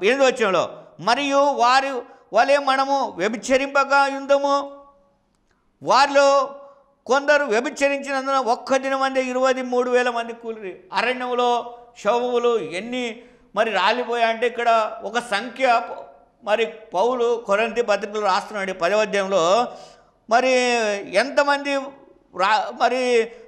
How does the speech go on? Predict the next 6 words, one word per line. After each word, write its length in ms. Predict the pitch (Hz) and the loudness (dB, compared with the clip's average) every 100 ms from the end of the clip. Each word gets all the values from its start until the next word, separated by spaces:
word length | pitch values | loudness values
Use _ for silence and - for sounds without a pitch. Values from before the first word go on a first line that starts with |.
| - | -2
ఆ, 520 | 202 220 214 202 202 190 | 2 4 4 4 2 2
శోధి-, 320 | 226 254 254 240 - - - | 4 4 2 -8 -14 -20 -4
వారు 460 | 208 254 254 240 247 - | 2 4 4 2 -2 -8
కూలిపోయారంటే 840 | 233 269 262 262 254 247 254 220 | -6 -4 0 0 2 2 2 2
ఒక్క 540 | 240 214 240 - 269 | 0 -2 -4 -6 -2
దినమందే 920 | 277 277 269 269 277 269 269 254 - | 0 0 -2 -4 0 4 4 4 -4